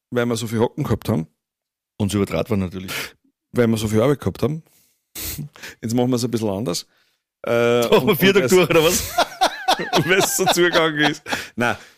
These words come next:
Speaker 1: wir haben einen Modus operandi insofern jetzt geändert, dass man das,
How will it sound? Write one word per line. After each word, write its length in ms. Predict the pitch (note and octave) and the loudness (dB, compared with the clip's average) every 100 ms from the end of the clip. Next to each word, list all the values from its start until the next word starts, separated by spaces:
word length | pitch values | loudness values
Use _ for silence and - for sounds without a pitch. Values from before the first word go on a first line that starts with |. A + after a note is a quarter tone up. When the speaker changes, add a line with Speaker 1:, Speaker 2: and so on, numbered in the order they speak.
| _ | _
Speaker 1:
wir 140 | - C3 | 0 2
haben 100 | D3 | 2
einen 120 | D3 | 2
Modus 280 | C3 D#3 E3 | 2 2 -2
operandi 640 | - C3+ A#2 C3 D3 C#3+ - - | -2 -2 0 0 0 -2 -4 -6
insofern 420 | D3 D3+ E3 D#3 | -4 -2 -2 -2
jetzt 160 | C3+ - | -4 -4
geändert, 340 | B2+ C3 B2+ | -4 -2 -4
dass 100 | B2 | -4
man 220 | B2 B2 A#2 | -4 -6 -6
das, 220 | A2 | -10